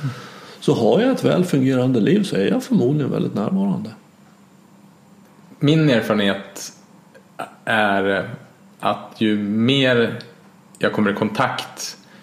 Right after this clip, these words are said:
Speaker 1: med känslan själv att vara närvarande, så, så kan man också se på olika människor absolut att det finns olika grad av närvaro.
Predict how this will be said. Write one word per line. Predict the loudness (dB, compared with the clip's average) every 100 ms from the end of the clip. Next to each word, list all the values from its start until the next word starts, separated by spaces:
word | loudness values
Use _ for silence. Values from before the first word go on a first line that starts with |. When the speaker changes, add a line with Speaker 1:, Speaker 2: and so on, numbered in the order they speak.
| -20 -12 -4
Speaker 1:
med | -2 0
känslan | 0 0 0 0
själv | 0 0
att | 0
vara | 0
närvarande, | -2 -2 -2 -2 -4 -6 -16 -20 -20 -20 -20 -20 -20 -8
så, | -2 0 2 2 2 2 0 -2 -10 -20 -20 -20 -8
så | -2 -2
kan | -2 -8 -2 0
man | 2
också | 0 0
se | 2 2
på | 0 -2 -2
olika | 0 -2 -2
människor | -2 0 0
absolut | 0 0 0 0
att | -2
det |
finns | -4 -4
olika | -4 -2
grad | 0 0 0 -2
av | -4
närvaro. | -4 -4 -4 -6